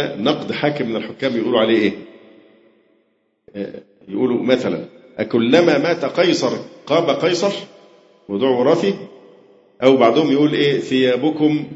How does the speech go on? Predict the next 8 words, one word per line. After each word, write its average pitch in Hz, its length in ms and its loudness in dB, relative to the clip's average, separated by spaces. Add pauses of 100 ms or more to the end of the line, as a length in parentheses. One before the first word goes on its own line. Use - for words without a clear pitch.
آه، 107 360 -6
كسروية 113 840 0
وبيوتكم، 120 1080 -2 (220)
آه، - 520 -14
قيصرية، 117 800 0 (600)
آه، 104 300 -6
فأين 135 580 2
المحمدية؟" 104 840 0